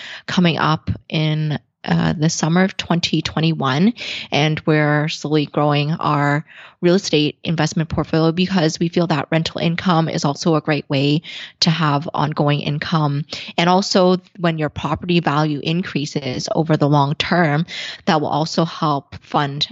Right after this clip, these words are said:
our retirement. And we just really enjoy real estate investing. I mean, it's one of our passions as well. Um, and it's something that I'm, I'm actively learning, uh, and, uh, and, and, uh,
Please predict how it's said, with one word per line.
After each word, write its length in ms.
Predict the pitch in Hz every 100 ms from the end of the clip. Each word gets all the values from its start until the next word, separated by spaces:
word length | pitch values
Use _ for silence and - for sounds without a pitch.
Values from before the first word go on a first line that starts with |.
| -
our 480 | 147 139 143 139 151 - - - -
retirement. 920 | 160 - 156 156 151 139 131 170 - -
And 300 | - 170 175 196
we 100 | 220
just 200 | 311 -
really 200 | 185 190
enjoy 360 | 170 151 143 165
real 120 | 202
estate 440 | 226 - 240 247 -
investing. 480 | 214 220 220 226 233
I 60 |
mean, 80 | 180
it's 140 | 165
one 100 | 160
of 140 | 160 165
our 160 | 147
passions 480 | 143 - 151 - 170
as 120 | 135
well. 440 | - 123 104 226 277 - - - - -
Um, 360 | 160 147 143 -
and 140 | 156
it's 80 | 147
something 320 | - 165 165
that 200 | 160 - -
I'm, 380 | 143 139 143 - - - -
I'm 140 | 160 151
actively 560 | 143 156 160 156 151
learning, 640 | 143 151 147 143 151 151 160 - - - _ -
uh, 100 | - -
and, 460 | - 139 143 139 -
uh, 300 | 151 143 - 50 -
and, 360 | - 147 143 - - - - _ _ _ _ _ _ _ _ _ _
and, 320 | - 156 151
uh, 140 | 156